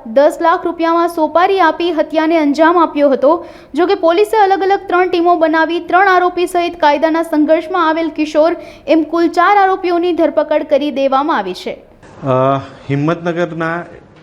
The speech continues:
Speaker 2: સાબરકાંઠાના એ ડિવિઝન પોલીસ સ્ટેશન વિસ્તારમાં રામનગર સોસાયટીમાં ત્રીસ તારીખના રોજ, અ, દિવસ દરમિયાન, અ, બે અજાણ્યા માણસો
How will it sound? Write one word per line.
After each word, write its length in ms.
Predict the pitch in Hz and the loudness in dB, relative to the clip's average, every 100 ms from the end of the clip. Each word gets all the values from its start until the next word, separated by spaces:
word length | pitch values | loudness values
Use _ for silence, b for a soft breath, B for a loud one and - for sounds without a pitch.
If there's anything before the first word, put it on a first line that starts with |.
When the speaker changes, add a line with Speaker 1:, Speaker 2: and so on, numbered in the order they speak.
| - _ - - | -20 _ -20 -12
Speaker 2:
સાબરકાંઠાના 760 | - 139 156 156 151 147 151 | -6 -4 -4 -4 -6 -4 -4
એ 200 | 143 143 | -4 -4
ડિવિઝન 480 | 143 143 143 139 143 | -4 -4 -4 -6 -6
પોલીસ 240 | 135 131 | -6 -6
સ્ટેશન 420 | - 127 107 127 123 | -6 -8 -8 -8 -8
વિસ્તારમાં 580 | 107 - 117 113 120 156 - B B B - | -10 -8 -8 -6 -10 -10 -20 B B B -8
રામનગર 460 | 120 135 147 143 139 | -4 -2 -2 -4 -6
સોસાયટીમાં 760 | - 127 110 123 120 120 117 - | -6 -10 -6 -8 -6 -8 -10 -8
ત્રીસ 260 | 147 143 | -8 -8
તારીખના 400 | 139 127 123 123 | -6 -6 -6 -8
રોજ, 200 | 117 107 - | -6 -6 -8
અ, 120 | - - B B B B - 120 117 117 117 117 120 120 | -18 -20 B B B B -20 -14 -10 -8 -8 -8 -8 -6
દિવસ 360 | 127 151 147 | -4 -4 -4
દરમિયાન, 480 | 139 131 131 139 147 | -6 -6 -6 -8 -10
અ, 760 | 143 - - 123 120 117 117 117 | -14 -18 -18 -16 -14 -10 -10 -10
બે 240 | 120 131 | -4 -2
અજાણ્યા 480 | 139 131 131 135 131 | -2 -4 -6 -8 -8
માણસો 640 | 123 120 120 - 131 123 | -8 -10 -12 -12 -12 -12